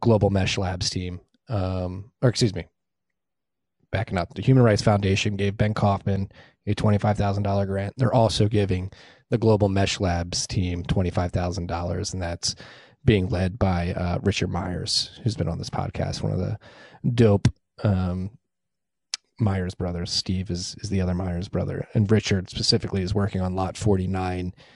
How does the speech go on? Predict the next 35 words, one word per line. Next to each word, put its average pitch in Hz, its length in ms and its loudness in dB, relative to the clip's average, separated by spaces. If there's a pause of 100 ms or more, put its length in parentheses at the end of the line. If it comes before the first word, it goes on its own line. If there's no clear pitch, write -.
(120)
which - 120 -4
I 92 40 0
believe 95 640 -2
is 95 320 -4
a 98 160 0
messaging 95 680 -2
protocol 92 680 -2
for 101 460 -2
mesh 95 380 -2
nets 85 380 -6
to, 101 360 -4
to - 120 -8
take - 240 -4
advantage 90 640 -6 (760)
or 107 200 4
to 117 160 2
incentivize 98 800 2 (640)
people 95 260 2
to 90 260 -2
propagate 95 500 -2
messages 87 760 -2 (240)
at 101 180 2
the - 80 -8
mes-, 92 320 -2 (300)
mesh 101 340 2
net 92 220 -2
level 90 280 -2
using 87 640 -4 (180)
Lightning 85 460 -4 (160)
as 80 540 -4
sort - 240 -4
of - 40 -8
an 71 100 -4
incentive - 440 -6
tool - 400 -8